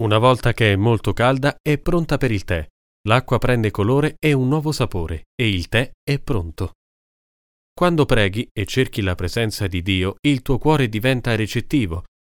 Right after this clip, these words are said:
È allora che lo Spirito Santo può rilasciare la presenza di Cristo in te e qualcosa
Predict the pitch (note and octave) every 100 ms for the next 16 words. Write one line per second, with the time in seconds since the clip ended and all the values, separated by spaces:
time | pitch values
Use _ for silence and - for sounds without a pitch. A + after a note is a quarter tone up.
0 | _ - D#3+ D#3+ D#3 F3 A2 E2+ F2+ E2
1 | - C3 G#2+ G2 - B2 A2 G2+ B2+ B2+
2 | A#2 G#2+ D3+ C3+ G#2 G2 G#2 B2 A#2+ B2
3 | G#2 G#2 A#2+ - G#2 F2+ F2 F#2 - -
4 | _ - C#3 - A#2+ - D#3 D3